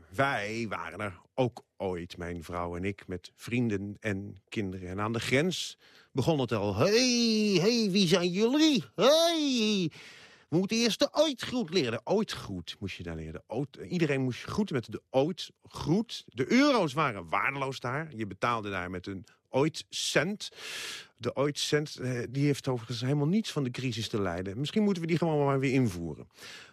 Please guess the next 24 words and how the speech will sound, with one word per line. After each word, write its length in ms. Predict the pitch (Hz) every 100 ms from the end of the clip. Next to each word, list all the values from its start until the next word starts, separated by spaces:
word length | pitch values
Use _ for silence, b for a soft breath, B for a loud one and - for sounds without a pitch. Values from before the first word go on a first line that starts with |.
| _
Er 100 | -
waren 380 | 214 180 160 135
reuzen 520 | 156 151 156 175 170
daar. 440 | 151 160 196 156 123 123
De 80 | 123
kinderen 340 | 240 196 135
waren 180 | 120 113
even 440 | 202 185 147 117
bang 260 | 110 156 143
voor 120 | 110
die 120 | 110
reuzen. 340 | 104 95 110 123
Maar 100 | 98
ik 140 | -
zeg, 260 | - - -
"Nou, 100 | 78 -
jongens, 360 | 113 98 92
kom 220 | - 110 92
op, 180 | 95
zeg. 240 | - 87 90
Het 160 | 107
is 160 | 120 -
jullie 480 | - 104 123 151 160
land. 460 | 131 123 143 -